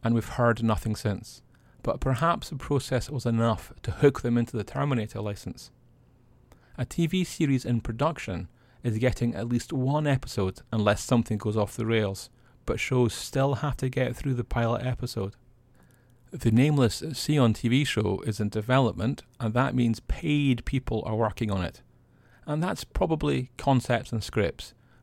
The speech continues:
and they need to be pitched to an entertainment company who might then be persuaded to buy it.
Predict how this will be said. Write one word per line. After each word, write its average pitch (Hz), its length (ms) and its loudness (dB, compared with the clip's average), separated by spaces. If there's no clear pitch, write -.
and 110 120 0
they 113 120 4
need 120 240 4
to - 160 -6
be 117 100 0
pitched - 380 -2
to 110 80 -2
an 107 140 -2
entertainment 127 600 0
company 104 480 -4
who 120 80 0
might 110 320 0
then 107 220 0
be 110 160 -2
persuaded 104 600 -4
to - 80 -8
buy 95 260 -4
it. - 180 -12